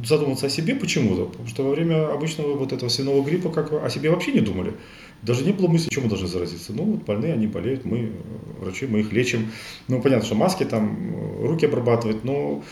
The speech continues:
а здесь вот, ну, может быть, новость, что там умер главврач в этом Китае, новость о том, что врач, который первым открыл этот коронавирус, обратил на него внимание, он умер. Ну, то есть вот этот момент они так, может быть, напрягают больше, может, мы стали больше на себя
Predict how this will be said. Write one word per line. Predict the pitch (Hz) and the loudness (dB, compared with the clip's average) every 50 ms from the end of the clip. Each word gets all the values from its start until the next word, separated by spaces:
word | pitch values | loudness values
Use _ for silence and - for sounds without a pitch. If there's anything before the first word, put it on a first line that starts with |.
| - - - - - | -16 -18 -18 -4 -2
а | 104 104 | 0 0
здесь | 104 127 190 214 - 208 | 2 4 4 4 4 2
вот, | 175 175 - - - - - - - 104 101 | -2 -4 -6 -12 -18 -20 -20 -20 -18 -10 -4
ну, | 127 156 | 2 4
может | 160 156 139 131 | 6 6 4 4
быть, | 123 - - | -2 -4 -2
новость, | 135 135 123 117 113 | 0 2 2 2 0
что | - - 110 | -2 -6 -2
там | - 104 101 101 | -2 0 0 0
умер | 101 95 87 82 | -2 -2 -4 -4
главврач | 92 90 87 95 110 110 107 | -2 -2 2 2 2 2 2
в | 110 - | 0 -6
этом | 98 - 98 95 | -8 -8 -8 -10
Китае, | - - - 110 95 95 98 92 92 | -10 -10 -6 -4 -2 -2 -2 -2 0
новость | 113 113 110 110 - | 0 0 0 0 -2
о | - | -2
том, | 113 110 | -4 -4
что | - - 95 | -2 -4 -4
врач, | 95 107 110 107 - | 0 0 0 0 0
который | - - 101 90 90 | -4 -6 -6 -6 -2
первым | - 120 117 113 110 107 113 113 113 | 2 2 4 4 4 2 2 -2 -4
открыл | 117 - - 110 107 104 | -8 -6 -4 -2 -2 -2
этот | 101 - 101 - - - - - - - - - - | -2 -4 -8 -8 -10 -14 -16 -16 -16 -16 -18 -10 -2
коронавирус, | - 107 104 107 104 107 107 107 110 107 101 104 | 0 0 2 2 4 4 4 4 4 4 2 2
обратил | 107 104 101 107 104 | 0 0 0 0 0
на | 104 | 0
него | 104 104 104 | 2 2 2
внимание, | 104 104 101 101 101 101 | 2 0 0 0 0 -2
он | 101 104 | -2 -2
умер. | 104 101 101 98 92 - | -2 -2 -2 -4 -4 -6
Ну, | - 110 - - - - | -6 -8 -8 -10 -12 -12
то | - - | -12 -12
есть | 95 - - - - - - - - - | -12 -12 -12 -14 -16 -14 -12 -12 -10 -10
вот | 113 117 | -8 -8
этот | 135 135 139 135 120 | -6 -4 -4 -4 -4
момент | 123 131 135 135 127 113 127 | -4 -4 -2 -2 -2 -2 -2
они | 120 120 113 | -2 -2 -2
так, | 117 110 113 - | -4 -4 -4 -2
может | 117 110 110 | -2 -2 -2
быть, | 110 110 - 120 | -4 -6 -6 -6
напрягают | 120 120 113 117 123 117 131 127 127 131 | -4 -4 -2 -2 0 2 2 2 2 4
больше, | 156 208 220 214 - 123 | 4 4 4 4 0 -2
может, | 117 147 170 175 - - - 120 | -2 -2 -2 -4 -6 -12 -12 -6
мы | 113 113 117 110 | -4 -2 -2 -2
стали | 107 - - 107 107 | -2 -2 -4 -4 -2
больше | 104 120 120 - - | -2 -2 -4 -4 -6
на | 95 | -8
себя | 95 - 107 98 107 104 104 | -8 -8 -8 -8 -8 -8 -8